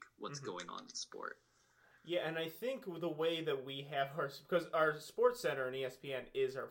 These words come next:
Speaker 2: phones. It's, it's, it's
Speaker 1: Yeah.
Speaker 2: Instagram. That's how we kinda keep up to date, but a lot of people get lost in the process.
Speaker 1: Yeah.
Speaker 2: If we could find, if people could, like, really find a way to get the best moments of meets onto a social media site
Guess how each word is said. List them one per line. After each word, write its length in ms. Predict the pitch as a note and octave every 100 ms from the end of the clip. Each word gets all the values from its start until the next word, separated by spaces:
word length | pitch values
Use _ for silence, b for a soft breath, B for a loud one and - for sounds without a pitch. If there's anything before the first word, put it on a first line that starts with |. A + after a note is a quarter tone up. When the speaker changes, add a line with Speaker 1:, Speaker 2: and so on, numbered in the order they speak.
| -
Speaker 2:
phones. 440 | C3 - - - B2+
It's, 220 | C3+ C3+ -
it's, 200 | C3+ -
it's 180 | - B2
Speaker 1:
Yeah. 60 | C3+
Speaker 2:
Instagram. 500 | D3 B2+ - - -
That's 180 | C3 -
how 120 | D3
we 80 | C3+
kinda 260 | - C3+ B2+
keep 240 | C#3 C3+
up 80 | B2+
to 60 | B2
date, 320 | B2+ C3+ C3+
but 180 | A#2 -
a 60 | B2+
lot 200 | B2+ C3
of 60 |
people 200 | C#3 C3+
get 220 | B2+ A#2 B2
lost 360 | B2+ C3 -
in 60 | B2
the 60 |
process. 640 | - C3 C3 - - - - b b -
Speaker 1:
Yeah. 240 | A2 G2 - -
Speaker 2:
If 260 | D#3 D3 -
we 80 | E3+
could 180 | F#3+ -
find, 480 | - - E3 F3+
if 200 | D3+ D3+
people 260 | - F#3+ G3+
could, 200 | F#3 C3+
like, 200 | C#3 C3
really 220 | C3 C3+
find 380 | B2+ - B2+ B2+
a 40 | A#2+
way 300 | B2 B2+ A#2+ -
to 320 | C3 A#2+ A#2+ B B B B - _ _ _
get 420 | D3+ D#3 F3+ D3
the 80 | C#3
best 340 | B2+ D3 E3 D#3
moments 360 | D3+ D3+ C#3
of 240 | - C3+ C3+
meets 420 | B2+ B2+ - - _ _
onto 760 | C3 C#3+ D3 C#3+ - C#3 C3 -
a 100 | A#2
social 400 | - C#3+ D3 C#3+
media 320 | C3+ B2+ B2
site 480 | - - C3 A#2+ B2